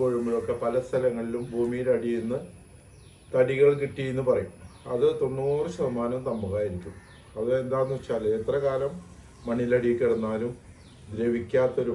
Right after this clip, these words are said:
മരമാണ്, ചെതല് പിടിക്കാത്ത മരമാണ്. ആ, ആ, കുത്ത്, ചെതല്, കുത്തല് ഒന്നും വരാത്ത ഒരു നല്ല വെയിറ്റുള്ള മരമാണ്. ഇതിന്, എന്താ പറയുക,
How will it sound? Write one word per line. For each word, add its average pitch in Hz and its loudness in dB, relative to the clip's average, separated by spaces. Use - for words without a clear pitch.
മരമാണ്, 101 -2
ചെതല് 117 0
പിടിക്കാത്ത 117 -2
മരമാണ്. 95 0
ആ, - -4
ആ, - 0
കുത്ത്, 123 -2
ചെതല്, 127 4
കുത്തല് 131 0
ഒന്നും 135 -4
വരാത്ത 110 0
ഒരു 120 0
നല്ല 117 -2
വെയിറ്റുള്ള 117 -2
മരമാണ്. 107 -4
ഇതിന്, 123 -2
എന്താ 117 -4
പറയുക, 110 -2